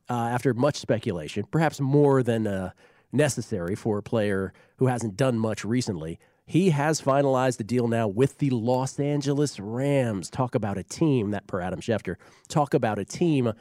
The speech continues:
that is all in seemingly every week. Uh, Odell signing a one-year deal with the Rams. The deal is finalized. So a week after picking up Von Miller, here comes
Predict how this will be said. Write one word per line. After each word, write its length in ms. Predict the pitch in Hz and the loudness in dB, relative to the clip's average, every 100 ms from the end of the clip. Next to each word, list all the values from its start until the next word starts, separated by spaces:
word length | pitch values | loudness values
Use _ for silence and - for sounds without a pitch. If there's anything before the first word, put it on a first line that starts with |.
| - _ | -20 _
that 200 | 117 117 | -4 -2
is 120 | 110 | 0
all 360 | 117 143 143 123 | 4 6 6 6
in 340 | 156 131 113 - _ _ _ | 4 4 0 -4 _ _ _
seemingly 520 | - 175 156 143 139 | 2 4 4 4 4
every 260 | 139 131 127 | 4 4 2
week. 440 | 123 147 117 - _ _ _ _ _ | 4 2 0 -8 _ _ _ _ _
Uh, 160 | 110 107 | -8 2
Odell 320 | 151 147 139 | 4 4 2
signing 320 | 113 135 120 107 | 2 0 2 0
a 40 | |
one-year 400 | 101 139 151 135 | 2 2 4 2
deal 240 | 123 123 | 2 2
with 140 | 113 107 | 2 -2
the 80 | 92 | -2
Rams. 420 | 98 101 95 - _ _ | -2 -2 -4 -8 _ _
The 120 | 110 | -8
deal 400 | 92 113 110 104 - | -2 0 0 -2 -4
is 380 | 131 120 110 95 - | -2 0 -2 -6 -16
finalized. 840 | - 123 110 98 78 69 73 - - | -6 -2 0 -2 -4 -8 -10 -16 -20
So 540 | - 131 110 104 95 - | 0 2 2 0 -2 -6
a 80 | |
week 300 | 104 139 190 | 0 2 2
after 340 | 170 143 - 117 | 2 0 -2 -2
picking 300 | 147 131 123 | 0 0 0
up 160 | 107 | -2
Von 420 | 98 110 104 95 117 | -2 0 0 0 4
Miller, 460 | 147 123 - - _ _ _ _ | 4 4 -2 -14 _ _ _ _
here 360 | - 156 160 170 | 0 2 2 -2
comes 600 | - 151 113 90 95 | -2 0 0 -2 -6